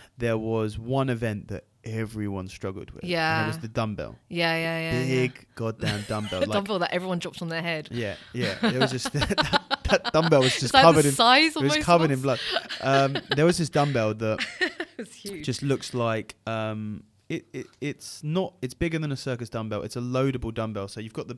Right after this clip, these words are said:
Speaker 1: it's a big thick handle,
Speaker 2: Yeah.
Speaker 1: which ma-, that makes a huge difference in the balance in your hand and the ability to hold it.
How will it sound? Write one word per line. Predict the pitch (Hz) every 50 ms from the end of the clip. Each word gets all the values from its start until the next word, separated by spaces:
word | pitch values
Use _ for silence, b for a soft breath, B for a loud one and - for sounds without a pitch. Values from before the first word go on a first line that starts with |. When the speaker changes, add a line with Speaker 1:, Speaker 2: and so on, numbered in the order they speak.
| -
Speaker 1:
it's | - -
a | - 117
big | - 151 147
thick | - - 165 147 -
handle, | 131 120 110 110 98 92 107 143
Speaker 2:
Yeah. | 165 170 165 156 151 -
Speaker 1:
which | - - -
ma-, | 139 127 -
that | 135
makes | 131 127 113
a | 117 113
huge | - - - - 165 160 151 135 -
difference | 143 135 - 123 107 -
in | 113
the | 113 107
balance | 117 113 110 107 - -
in | 104
your | 101 104
hand | 107 95 80 - - B B B B B B
and | - 104
the | 110
ability | 104 113 110 107 104 - 107 92
to | 101
hold | 101 104 101 104
it. | - - -